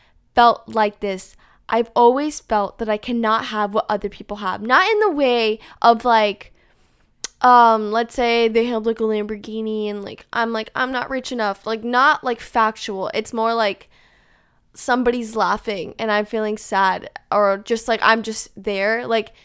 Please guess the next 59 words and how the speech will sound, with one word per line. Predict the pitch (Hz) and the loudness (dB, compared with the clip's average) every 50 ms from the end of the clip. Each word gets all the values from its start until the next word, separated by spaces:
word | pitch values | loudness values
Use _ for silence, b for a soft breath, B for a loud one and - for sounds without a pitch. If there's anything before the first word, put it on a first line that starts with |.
| b b | b b
and | - 214 240 | -4 -2 0
they're | 233 226 233 | 0 2 4
having | 233 220 220 220 233 | 6 6 6 6 2
a | 226 220 214 | -2 -2 -4
g-, | 220 214 - | -6 -8 -8
they're | 208 220 233 226 220 | -4 -2 -2 -2 0
going, | 220 226 220 220 220 208 - - | 2 2 2 2 2 -2 -6 -8
they're | 214 208 196 220 | -6 -4 -4 -2
being | 208 233 233 220 | -2 -2 -2 0
outgoing, | 214 214 226 220 - 220 214 214 214 220 220 214 214 | 0 -2 -2 -2 0 0 2 2 2 2 0 -2 -2
and | 214 | -2
all | 214 214 | -2 -2
these | 214 220 220 214 | -2 -4 -8 -8
guys | - 220 208 208 208 208 214 214 226 | -6 -4 -2 0 0 0 0 0 -2
are, | 220 214 208 | -2 -2 -2
like, | 214 208 208 220 B B B B B B B B - | -4 -4 -6 -8 B B B B B B B B 8
all | 285 277 262 247 262 | 8 8 8 8 6
over | 254 240 226 226 240 | 2 0 0 -2 -2
them | 233 226 220 226 233 233 | -2 0 0 -2 -2 -2
or | 226 226 | 0 0
whatever. | 233 226 226 220 220 233 | 2 2 2 2 2 2
I'm | 226 226 220 | 0 0 2
like, | 226 220 220 - - | 0 -2 -2 -2 -2
I've | 233 233 226 | -2 0 0
always | 226 226 226 226 - | 0 0 0 -2 -2
felt | 247 226 226 | -2 -2 -2
like | 226 226 - | -4 -6 -4
I | - 208 208 196 | -4 -4 -4 -4
can't | - - 226 196 202 202 | -6 -8 -10 -8 -8 -8
have | 196 190 190 196 | -10 -10 -10 -10
that. | 190 185 - - _ _ _ _ _ _ | -10 -12 -12 -12 _ _ _ _ _ _
Like, | - 220 220 | -10 2 4
that | 240 233 220 - | 6 4 4 2
can't | - 269 220 208 208 | 0 -2 -2 -2 -2
be | 220 208 | -4 -4
me. | 202 208 208 202 - - b b b b b | -4 -4 -6 -8 -10 -14 b b b b b
It's | b - - | b 2 6
not | 277 277 | 6 6
because | 285 320 339 302 | 6 4 2 2
I | 277 254 | 2 4
don't | 240 220 208 214 | 4 2 0 2
want | 190 202 285 320 | 2 4 4 4
it | 277 - - | 2 -2 -4
to. | - 208 196 185 - | -2 -2 -2 0 2
I | - 240 | 4 4
really | 240 220 196 247 294 311 285 | 4 2 0 0 0 0 0
wanted | 214 214 208 226 247 220 208 | 0 0 0 0 0 -2 -2
to. | - 214 196 190 - | -2 -2 -2 0 2
I | - 214 220 233 254 262 254 226 185 170 | 4 4 4 4 4 2 0 -4 -4 0
wished, | 202 226 233 202 196 - - - - - - - _ _ _ _ _ _ _ _ _ | 2 4 4 4 2 -4 -10 -12 -14 -14 -18 -20 _ _ _ _ _ _ _ _ _
I | 208 240 294 285 220 208 | 4 6 6 6 4 0
wish | 180 175 190 262 214 214 - - | -2 -4 0 2 2 2 2 2
I | 214 202 | 2 2
was | 202 202 202 208 | 2 2 2 2
outgoing. | 202 196 202 202 208 202 202 202 220 | 2 0 2 2 2 2 2 2 2
I | 262 294 | 0 2
wish | 277 247 233 240 - | 4 4 2 2 0
I | 214 202 | -2 -4
can, | - - 214 202 196 | -2 -4 -6 -6 -6